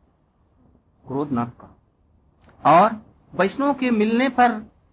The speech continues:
यदि आनंद नहीं होता, हर्ष नहीं होता, प्रसन्नता नहीं होता,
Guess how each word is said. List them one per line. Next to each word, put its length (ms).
यदि 420
आनंद 380
नहीं 300
होता, 260
हर्ष 460
नहीं 240
होता, 320
प्रसन्नता 600
नहीं 180
होता, 340